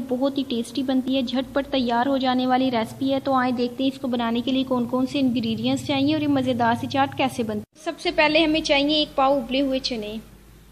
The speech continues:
पानी में चुटकी भर मीठा सोडा डाल के इन्हें रात भर के लिए भिगो दिया था। सुबह उठ के इन्हें पानी से अच्छे तरीके से धो के और इनमें दोबारा से पानी डाल के थोड़ा सा नमक डाल के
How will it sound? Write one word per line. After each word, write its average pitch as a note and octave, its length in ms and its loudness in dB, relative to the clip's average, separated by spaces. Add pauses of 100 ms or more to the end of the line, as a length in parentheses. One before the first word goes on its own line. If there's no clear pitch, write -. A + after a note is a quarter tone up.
(760)
पानी C4+ 300 2
में C#4+ 200 2
चुटकी C#4+ 360 -4
भर C#4+ 180 0
मीठा C4 300 -2
सोडा C#4 280 2
डाल A3+ 280 0
के C#4+ 100 -4
इन्हें C#4 160 2
रात A3+ 280 0
भर C#4+ 120 0
के C#4 120 -4
लिए C#4 140 0
भिगो A#3+ 340 -4
दिया C#4 240 -2
था। C#4 200 -4
सुबह C4+ 300 -4
उठ C4+ 200 -2
के C4+ 100 0
इन्हें C4 180 2
पानी A#3+ 300 -2
से - 120 -4
अच्छे C4+ 200 0
तरीके C4 320 -4
से C4+ 160 -2
धो A3 280 -4
के E4 140 -2 (1500)
और C4 380 4
इनमें C4+ 220 2
दोबारा A#3 380 0
से D4 160 -4
पानी B3 320 0
डाल C4+ 280 4
के C4+ 140 -2
थोड़ा B3 260 0
सा B3+ 140 -4
नमक A#3+ 300 -2
डाल C4 240 4
के C#4 120 0